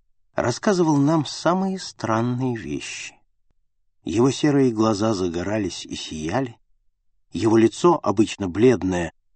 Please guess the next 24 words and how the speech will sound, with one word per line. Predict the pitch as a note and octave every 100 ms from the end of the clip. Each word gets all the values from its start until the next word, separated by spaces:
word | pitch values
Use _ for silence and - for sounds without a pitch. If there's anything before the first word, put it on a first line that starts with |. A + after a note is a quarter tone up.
| _
покрылось | - - G#2+ G2+ F#2
румянцем | F#2 F2 F2+ C3 C#3+ - C#3+ - -
и |
оживилось. | A#2+ A#2 A#2 D#2 D2+ B1+ - - _ _ _ _ _ _ _ _ _ _ _ _ _ _
В | -
камине | - D#3 G#3+ B2
ярко | E2+ D#2+ -
пылал | - D2+ C#2 C#2
огонь, | C2+ E2 A2+ - _ _ _ _ _ _ _
и | -
мягкий | A2+ D#3+ - D3
свет | - A2 - -
электрических | A#2+ A2 - A#2+ A#2 - - A2
лампочек, | D#3 F#3 D3+ - - -
похожих | - F2+ - D2 -
на | F2
серебряные | - F2+ F2 D#2+ D#2+ E2+
лилии, | F2 F2 D2 C#2+ C2 - _ _ _ _ _ _
вспыхивал | - - - F3 - C#3 C3+
и | B2+
пропадал | F#2+ - E2 C#2+ F2 A2
на | G2
наших | E2+ D#2+ -
стаканах. | - - - - - -